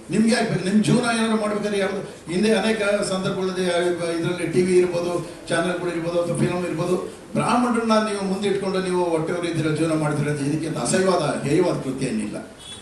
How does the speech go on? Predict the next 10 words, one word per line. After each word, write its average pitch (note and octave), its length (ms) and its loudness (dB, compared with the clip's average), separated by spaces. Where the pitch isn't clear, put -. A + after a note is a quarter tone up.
ಅದಕ್ಕೋಸ್ಕರ C#3+ 440 0
ದಯಮಾಡಿ D#3 260 2
ಈ C#3 60 2
ಸಂದರ್ಭದಲ್ಲಿ C#3+ 540 0
ಈ C3+ 100 4
ಪ್ರತಿಭಟನೆಯನ್ನು C3+ 680 2
ಇಡೀ B2 220 -2
ರಾಜ್ಯದಲ್ಲಿ C3+ 420 0
ನಡೆಸ್ತಾ D3+ 260 2
ಇದೆ. F#3 320 -2